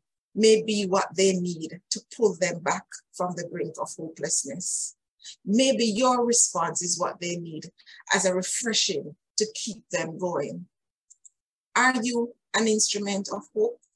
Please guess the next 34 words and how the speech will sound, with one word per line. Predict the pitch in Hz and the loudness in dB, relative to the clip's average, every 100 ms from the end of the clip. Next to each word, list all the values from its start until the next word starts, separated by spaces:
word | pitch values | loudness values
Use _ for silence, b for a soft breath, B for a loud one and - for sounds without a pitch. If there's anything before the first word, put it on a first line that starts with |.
| _ _ _ - | _ _ _ -4
that | 196 - | -2 0
God | 196 185 - | 2 2 0
can | 196 190 | -2 -2
use | 185 185 - | -2 -2 -2
to | - | -2
encourage | 185 - 190 175 170 - | -6 -2 -2 -2 -4 -4
your | 180 180 | -4 0
brother | 185 180 175 190 - _ - | 0 0 -2 -8 -12 _ -14
or | - 175 | -8 -4
your | 180 | 0
sister? | - 202 - 190 226 _ _ _ _ _ _ _ _ _ - _ b b 233 | 0 0 -2 -2 -4 _ _ _ _ _ _ _ _ _ -20 _ b b 2
And | 254 247 254 - - | 4 4 0 -4 0
as | 247 240 | 0 4
I | 262 254 | 4 6
wrap | 262 254 | 4 4
up, | 190 - _ - | 0 0 _ -2
I | 214 | 2
want | 226 208 196 | 4 2 2
us | - | 0
to | 220 | 0
watch | 190 156 - | -2 -4 -6
this | 156 - | -4 -6
video. | 170 165 135 160 _ _ _ _ _ _ _ _ _ _ _ _ _ - | -6 -10 -10 -10 _ _ _ _ _ _ _ _ _ _ _ _ _ 2
And | 220 226 208 214 - _ _ 240 | 4 4 0 -2 -6 _ _ 0
as | 254 247 | 2 0
you | 277 | -4
watch | 233 247 247 | -2 -2 -2
the | 262 254 | -6 -8
video, | 208 196 156 151 175 _ _ _ _ _ _ _ _ - | -4 -4 -2 -4 -4 _ _ _ _ _ _ _ _ 0
I | 226 | 2
want | 240 240 | 4 2
you | 233 | 2
to | - - | -4 0
pay | 233 185 | 2 2